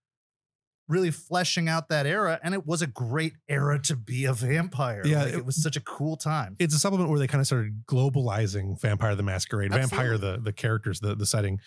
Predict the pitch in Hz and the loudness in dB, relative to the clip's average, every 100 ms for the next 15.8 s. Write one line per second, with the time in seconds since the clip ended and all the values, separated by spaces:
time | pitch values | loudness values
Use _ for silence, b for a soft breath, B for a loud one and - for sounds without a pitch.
0 | - 175 - 240 214 95 - 135 113 113 | -6 -6 -6 -8 -8 -10 -2 0 2 0
1 | 214 262 240 175 156 143 135 127 123 110 | 0 0 2 2 2 0 0 0 2 0
2 | 104 110 101 107 101 98 92 - - - | 2 0 0 0 0 0 0 -2 -6 -4
3 | 139 95 98 - 123 123 120 113 117 104 | 0 0 0 -2 0 2 2 2 2 2
4 | 110 101 - 117 104 98 - 120 - 117 | 2 2 2 0 0 -4 -6 -10 -6 -2
5 | 110 92 92 98 - 101 92 90 _ _ | 0 -2 -4 -4 -2 0 -2 -6 _ _
6 | - 110 98 110 98 92 98 113 b b | -4 -2 0 0 0 -2 -2 -4 b b
7 | _ _ _ - 139 151 147 135 135 127 | _ _ _ -2 2 2 2 2 2 2
8 | 117 110 - _ _ _ _ 185 - 170 | 0 -2 -6 _ _ _ _ -20 -6 -2
9 | 208 185 185 151 131 135 113 104 127 127 | 0 2 2 2 2 2 2 0 0 0
10 | 123 113 107 107 104 113 107 117 113 107 | 0 2 2 2 0 0 2 0 0 0
11 | 107 107 104 - 127 139 120 117 110 123 | 2 2 0 -2 0 2 2 2 2 2
12 | 113 104 107 107 107 104 107 104 185 226 | 0 0 0 0 0 0 0 2 2 2
13 | - 196 214 208 220 185 165 - 156 147 | 0 0 0 2 2 2 0 0 0 2
14 | 151 139 135 - 135 131 127 135 - 127 | 0 2 0 0 0 0 0 -2 -2 -2
15 | 123 110 117 117 120 123 123 120 | -2 -2 -2 0 0 0 2 0